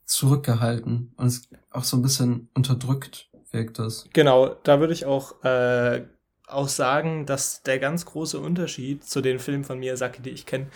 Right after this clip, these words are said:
Speaker 2: ist, dass die Hauptfigur eigentlich in zum Beispiel Totoro oder Spirited Away am Anfang eigentlich total kindlich ist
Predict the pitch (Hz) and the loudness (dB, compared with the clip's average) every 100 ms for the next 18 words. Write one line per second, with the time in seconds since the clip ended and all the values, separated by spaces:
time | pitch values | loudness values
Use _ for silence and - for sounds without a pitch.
0 | - - _ 143 - 135 - 127 131 139 | -20 -20 _ -8 -6 -6 -6 -4 -6 -6
1 | - 143 143 151 165 131 139 143 139 139 | -8 -6 -4 -6 -6 -4 -4 -4 -8 -10
2 | - 139 127 127 120 143 127 127 135 139 | -6 -6 -4 -6 -8 -6 -6 -6 -6 -4
3 | 135 147 143 135 131 127 139 139 135 127 | -4 0 0 0 -4 -6 -6 -8 -6 -4
4 | 123 127 143 - - - - 120 147 165 | -2 -2 -4 -10 -20 -14 -8 -4 -4 0
5 | 165 - 147 139 135 135 131 127 127 165 | -2 -2 -4 -4 -6 -10 -4 -4 -4 -4
6 | 175 170 - 165 - - | -4 -8 -8 -8 -10 -14